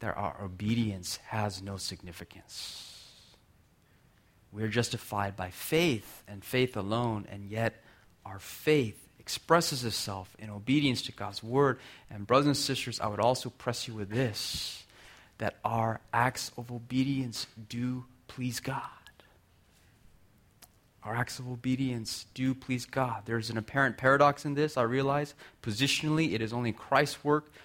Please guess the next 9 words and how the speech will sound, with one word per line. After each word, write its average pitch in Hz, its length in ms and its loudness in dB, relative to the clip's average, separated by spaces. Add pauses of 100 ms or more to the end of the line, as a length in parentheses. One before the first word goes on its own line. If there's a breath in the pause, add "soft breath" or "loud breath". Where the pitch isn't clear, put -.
(140 loud breath)
that 123 80 0
pleases 131 380 0
God, 135 280 4
and 127 100 0
yet 131 140 2
the - 60 -6
scriptures - 520 -6
make 139 180 -2
clear 160 460 -4